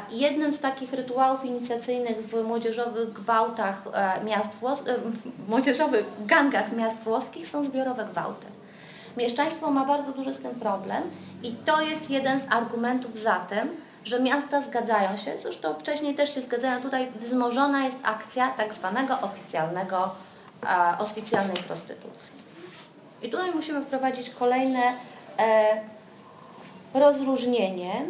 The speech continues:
że teoretycznie w myśl, e, doktryny chrześcijańskiej, doktryny kościelnej słuszny jest wyłącznie, e, seks małżeński i to seks zmierzający do prokreacji.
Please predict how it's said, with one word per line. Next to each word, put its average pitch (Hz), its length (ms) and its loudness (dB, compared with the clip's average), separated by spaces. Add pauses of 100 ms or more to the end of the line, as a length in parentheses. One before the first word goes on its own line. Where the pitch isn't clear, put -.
(2000)
że 247 180 2
teoretycznie 277 840 4
w 262 100 -2
myśl, 277 340 2
e, 208 460 4 (320)
doktryny 269 540 2
chrześcijańskiej, 233 920 0
doktryny 247 440 -2
kościelnej 254 580 -2 (460)
słuszny 302 440 0
jest 269 340 2
wyłącznie, 240 800 0 (440)
e, 214 300 4
seks 254 240 0
małżeński 208 880 -2 (420)
i 269 100 -2
to 285 140 4
seks 320 380 0
zmierzający 262 640 2
do 233 120 0
prokreacji. 214 840 -2